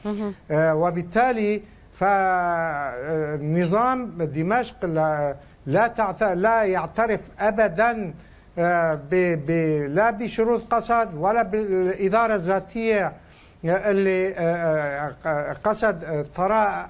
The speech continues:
Speaker 2: ان من، من حقها ان تستمر. آه، قسد يعني فعلًا في تخبط،
Speaker 1: مهم.
Speaker 2: آه،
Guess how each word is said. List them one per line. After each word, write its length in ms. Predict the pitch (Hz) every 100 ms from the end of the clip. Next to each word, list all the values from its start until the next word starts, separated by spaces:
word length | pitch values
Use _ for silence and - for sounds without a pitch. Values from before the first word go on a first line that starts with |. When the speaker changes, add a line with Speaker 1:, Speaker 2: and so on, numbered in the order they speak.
| 180
Speaker 2:
ان 320 | 170 175 170
من، 280 | 160 165 160
من 160 | 165
حقها 720 | 147 208 - 208 180 185 185 190
ان 200 | 180 - - - - -
تستمر. 640 | 175 175 175 202 240 226 - - - - -
آه، 680 | 170 165 160 160 151 147 135 -
قسد 520 | 233 262 254 247 208 -
يعني 460 | 185 170 165 165 165
فعلًا 440 | 170 269 247 240
في 200 | 190 214
تخبط، 680 | 190 185 - 226 175 165 170 170 - 196
Speaker 1:
مهم. 240 | 196 214
Speaker 2:
آه، 640 | 156 165 160 160 151 147